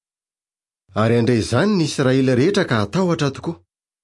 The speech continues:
Raha misy olona manao fahotana mahameloka azy ho faty, ka novonoina ary nahantona teo amin'ny tsatokazo, dia tsy tokony hajanona eo mandritra ny alina ny fatiny,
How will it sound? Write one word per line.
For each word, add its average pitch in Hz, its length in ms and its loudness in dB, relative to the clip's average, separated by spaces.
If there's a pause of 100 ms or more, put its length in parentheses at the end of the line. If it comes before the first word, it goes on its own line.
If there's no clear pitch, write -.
(1700)
Raha 104 200 2
misy 123 300 0
olona 180 220 2
manao 123 240 2
fahotana 123 500 2
mahameloka 120 560 2
azy 87 140 -2
ho 95 40 -2
faty, 202 400 -4 (600)
ka 123 140 2
novonoina 113 580 0
ary 110 120 0
nahantona 117 460 0
teo 120 140 0
amin'ny 117 160 0
tsatokazo, 143 540 -2 (840)
dia 107 140 0
tsy - 140 -10
tokony 147 320 0
hajanona 110 440 0
eo 131 80 2
mandritra 131 400 0
ny 135 100 2
alina 180 260 0
ny 117 140 -2
fatiny, 202 300 -2